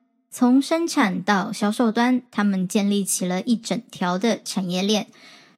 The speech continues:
蔬果汁、番茄酱等国内加工食品事业对总体营业额占比，二零一二年到二零二二年的十年间，从八十三percent的占比下降到六十七percent，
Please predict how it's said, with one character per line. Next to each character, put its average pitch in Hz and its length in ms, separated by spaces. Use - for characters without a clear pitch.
蔬 349 160
果 311 140
汁、 254 380
番 247 200
茄 208 220
酱 208 320
等 254 280
国 180 200
内 208 180
加 190 240
工 202 240
食 175 240
品 202 220
事 - 220
业 262 420
对 202 220
总 196 320
体 220 280
营 196 160
业 226 160
额 190 200
占 240 340
比， 208 240
二 302 100
零 277 160
一 269 160
二 302 100
年 240 340
到 226 220
二 240 180
零 208 280
二 285 120
二 294 220
年 226 260
的 277 240
十 - 280
年 196 260
间， 220 380
从 180 320
八 196 240
十 - 120
三 240 380
percent 208 480
的 170 140
占 240 340
比 - 200
下 175 220
降 170 280
到 175 180
六 185 220
十 - 160
七 226 200
percent， - 540